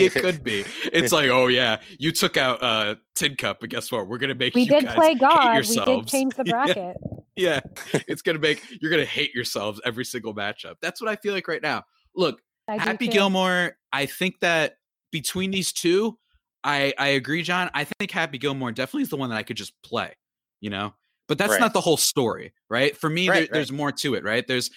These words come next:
Speaker 1: like, for instance, I kind of was riding for Million Dollar Baby. I know you guys didn't,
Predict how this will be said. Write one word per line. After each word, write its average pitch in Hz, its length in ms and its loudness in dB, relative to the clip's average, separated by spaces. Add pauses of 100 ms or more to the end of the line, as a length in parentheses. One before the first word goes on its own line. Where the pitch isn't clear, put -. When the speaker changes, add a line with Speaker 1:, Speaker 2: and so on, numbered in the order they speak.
(140)
Speaker 1:
like, 131 220 0 (120)
for 170 160 2
instance, 175 400 0
I 185 200 2
kind 175 260 -2
of 143 180 -6 (260)
was 143 220 -4
riding 156 280 2
for 156 120 -2
Million 147 260 0
Dollar 143 200 4
Baby. 135 300 2
I 120 100 0
know 135 80 2
you 113 160 0
guys 95 240 -4
didn't, 110 260 -6